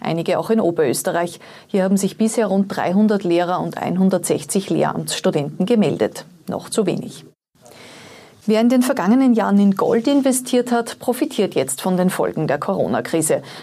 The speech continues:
Der Goldpreis ist auf ein Allzeithoch gestiegen und jetzt bei mehr als eintausendneunhundert Euro je Feinunze.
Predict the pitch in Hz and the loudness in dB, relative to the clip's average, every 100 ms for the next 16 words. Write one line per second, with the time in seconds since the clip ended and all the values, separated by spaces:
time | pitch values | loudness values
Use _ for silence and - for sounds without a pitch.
0 | - 190 196 254 254 262 226 226 208 202 | -6 -2 0 -2 -2 -2 0 0 -2 -2
1 | 202 233 240 196 196 - 147 - 170 - | 0 -2 0 -4 -2 -4 -4 0 -2 0
2 | 196 190 196 196 190 - - 185 170 196 | -2 -2 0 0 0 -2 -8 -2 -2 -2
3 | - - - 170 165 180 196 - 180 226 | -8 -12 -6 -4 0 0 -2 -2 -2 0
4 | 202 185 196 190 170 160 170 175 170 - | 0 0 0 0 -2 0 0 0 -2 -2
5 | 143 151 180 180 226 - 151 - 156 156 | -2 0 0 0 0 -2 -6 -6 -8 -4
6 | 170 | -4